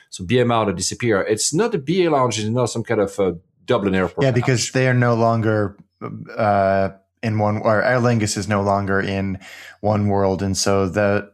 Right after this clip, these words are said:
Speaker 2: those, uh, tie-ups have kind of fallen by the wayside for B A
Speaker 1: Oh,
Speaker 2: and
Speaker 1: I
Speaker 2: Aer
Speaker 1: see.
Speaker 2: Lingus.
Speaker 1: But I, I would have thought that B A would have taken over anyway. But, uh,
Speaker 2: Yeah, I don't
Speaker 1: nice. Uh, it's, it's a pretty cool lounge. A,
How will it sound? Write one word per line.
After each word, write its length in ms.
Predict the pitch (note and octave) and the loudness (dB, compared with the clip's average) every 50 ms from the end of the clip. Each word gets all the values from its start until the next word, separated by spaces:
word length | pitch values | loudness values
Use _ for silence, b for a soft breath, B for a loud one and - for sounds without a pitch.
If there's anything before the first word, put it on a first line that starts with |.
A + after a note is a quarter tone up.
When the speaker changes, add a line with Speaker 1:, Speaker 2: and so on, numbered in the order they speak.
| _ | _
Speaker 2:
those, 500 | - G#2+ G#2+ G#2 G2 F#2 - - - - - - - - | -2 0 0 2 0 0 -2 -2 -2 -4 -8 -14 -16 -14
uh, 280 | G2+ - - - - - - - F#2+ - | -12 -10 -10 -10 -10 -10 -12 -14 -12 -6
tie-ups 500 | - A#2 G#2+ G#2 G2 F#2 F#2 - - - | -2 0 0 2 2 0 0 -2 -4 -4
have 180 | G2 E2+ - | -6 -4 -4
kind 160 | - G2+ F#2+ | -4 -2 -2
of 120 | F#2 E2+ - | -2 -4 -6
fallen 360 | - - - G#2+ G2 G2 F#2+ | -8 -4 -2 0 0 0 2
by 120 | F#2+ F#2 | 2 2
the 100 | F#2 F#2 | 2 2
wayside 520 | F#2 F#2+ G2 G2 - - F2 F2 F2 F2 - b b b b b b b b b b b | 2 0 0 0 0 0 0 -2 -2 -4 -8 b b b b b b b b b b b
for 160 | - G#2+ G#2 | -4 -2 -2
B 200 | E2+ G#2 G2+ G2 | 0 2 2 2
A 60 | G2+ | 2
Speaker 1:
Oh, 40 | B2 | 2
Speaker 2:
and 80 | B2+ B2 | 2 2
Speaker 1:
I 60 | B2+ | 0
Speaker 2:
Aer 60 | B2+ | 0
Speaker 1:
see. 180 | - - - F#2 | -2 -2 -2 0
Speaker 2:
Lingus. 20 | |
Speaker 1:
But 120 | D#2+ A#2 C#3 | 0 0 0
I, 80 | D#3 D#3+ | 2 2
I 120 | C#3+ D3+ | 2 2
would 140 | D#3 F#3+ G#3 | 2 2 2
have 180 | F3+ D#3+ - | 2 0 0
thought 340 | - - - - D3 C#3+ C#3+ C3+ | -4 -4 0 0 2 2 0 -2
that 280 | A2+ - - _ _ | -6 -8 -10 _ _
B 220 | - A#2 B2 B2 A#2+ | -4 -2 0 2 2
A 60 | A#2 | 2
would 100 | A2 G#2+ | 0 0
have 160 | G#2+ F#2 - | -2 -4 -4
taken 260 | - A2 G#2 - G2 | -6 -8 -6 -4 -4
over 220 | G2 G2 F#2 G#2 G2+ | -4 -2 -2 0 0
anyway. 400 | C3+ C#3+ C3+ A2+ F2+ F2 E2 E2 | 0 2 2 2 2 0 0 0
But, 160 | E2 G#2+ A2+ | 0 0 0
uh, 40 | B2 | 0
Speaker 2:
Yeah, 240 | C3 A2+ A2+ A2 G#2+ | 0 2 2 2 2
I 60 | A2 | 2
don't 140 | B2 C#3 C#3 | 2 0 0
Speaker 1:
nice. 380 | D#3 E3+ F3+ E3+ E3 - - | 0 0 0 0 0 -2 -2
Uh, 160 | C#3 C3+ C3 C3+ | 0 2 2 2
it's, 140 | B2 - - | 0 0 -2
it's 180 | C3 B2 - | -2 -2 -4
a 60 | C3 A#2+ | -6 -8
pretty 380 | A2+ _ _ - D#3 D3+ C#3 | -10 _ _ -6 -4 -4 -4
cool 180 | - - C3+ C3 | -2 -2 0 0
lounge. 240 | C3+ C#3 C#3 C3 A2+ | 2 0 0 -2 -2
A, 140 | - B2+ | -2 -2